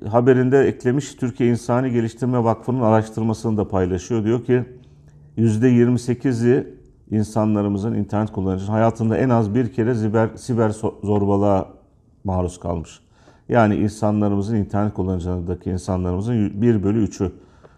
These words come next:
üçte bir insan bu zorbalığın karşısında kalıyor demektir. Bir enteresan çalışmada siber zorbaların yüzde ellisi de kendisi si-, zorbalığa uğramış. Yani siber zorbalık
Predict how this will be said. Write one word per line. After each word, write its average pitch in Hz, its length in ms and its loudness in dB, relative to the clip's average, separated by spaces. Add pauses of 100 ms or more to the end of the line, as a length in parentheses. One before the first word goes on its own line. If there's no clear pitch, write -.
üçte 117 320 -4
bir 123 100 2
insan 113 420 0
bu 107 80 2
zorbalığın 98 500 2
karşısında 98 640 -4
kalıyor 87 380 0
demektir. 85 540 -4 (1900)
Bir 120 80 6
enteresan 117 640 4
çalışmada 110 500 0
siber 120 360 2
zorbaların 101 720 2 (280)
yüzde 107 360 0
ellisi 117 380 -2
de - 300 0
kendisi 117 680 2
si-, - 280 -16 (340)
zorbalığa 92 540 2
uğramış. 90 540 -2 (320)
Yani 123 420 2
siber 117 320 -2
zorbalık 107 600 0